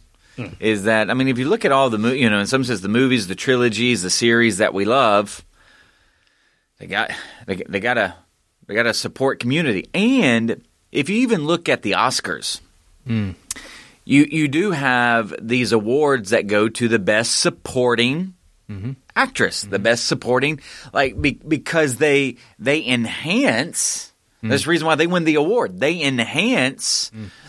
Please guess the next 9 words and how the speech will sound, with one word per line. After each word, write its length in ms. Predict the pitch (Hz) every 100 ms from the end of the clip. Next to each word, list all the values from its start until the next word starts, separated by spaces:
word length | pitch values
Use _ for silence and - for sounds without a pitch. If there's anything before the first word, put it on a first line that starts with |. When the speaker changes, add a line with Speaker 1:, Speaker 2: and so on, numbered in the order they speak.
| - -
Speaker 2:
the, 360 | 131 139 127 -
the, 400 | 135 143 127 -
the 160 | - 147
movie. 560 | 170 262 254 110 - -
Speaker 3:
Yeah. 200 | 101 117 _
Speaker 2:
You, 120 | - 131
you 160 | 143
know, 160 | 135 127
so 560 | - - 147 135 135